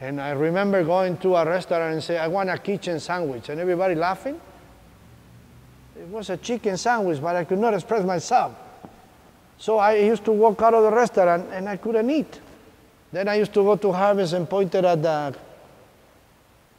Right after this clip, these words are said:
the board. At the beginning, it was confused.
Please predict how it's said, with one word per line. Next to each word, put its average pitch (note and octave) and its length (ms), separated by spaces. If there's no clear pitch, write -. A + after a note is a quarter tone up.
the G#3 80
board. B3 400
At B2+ 100
the C#3+ 80
beginning, E3 480
it C#3 80
was C3 320
confused. C#3 760